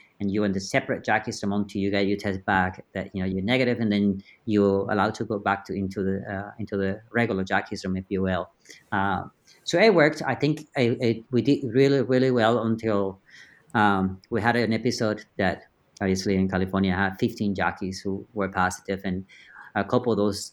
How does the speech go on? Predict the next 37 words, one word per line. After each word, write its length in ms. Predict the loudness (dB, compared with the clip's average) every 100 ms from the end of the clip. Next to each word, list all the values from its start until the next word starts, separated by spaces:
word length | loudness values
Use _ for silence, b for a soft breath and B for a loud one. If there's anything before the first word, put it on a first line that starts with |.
| -4
jockeys 380 | -2 0 -4 -4
that 260 | -6 -6 _ _ _ _
were 100 | -6
traveling 500 | -2 2 2 2 -4
were 120 | -6
there 580 | -2 2 4 2 0 -6 _
when, 440 | -4 0 0 -4 -2
like 240 | -2 0
Luis 300 | 0 0 2
Saez 340 | 2 2 0 0
and, 260 | 0 0
and, 240 | -2 -6 -8 _ _ -16 -8
and 100 | -6
Foran, 500 | -2 2 2 0 -4 b -4
who 280 | -2 0 -4 -2
flew 280 | 2 4 2
to 100 | 0
California 360 | -2 -2 0 -2
and 80 | -2
came 160 | -2
back 200 | 0 -2
and, 160 | -4 -6
and 100 | -4
they 60 | -2
were 100 | -2
positive. 460 | 2 0 0 -6 -2
But 140 | -2
it 180 | 0 -2
was 200 | -2 -2
still 480 | 0 4 4 4 -2 B B
the 60 | -2
way 220 | 2 2
the 80 | 2
protocols 600 | 0 0 0 0 -2 -10 _ _ _ _ _
we 140 | 0 0
had 400 | 2 2 2 0
here, 480 | 0 2 2 0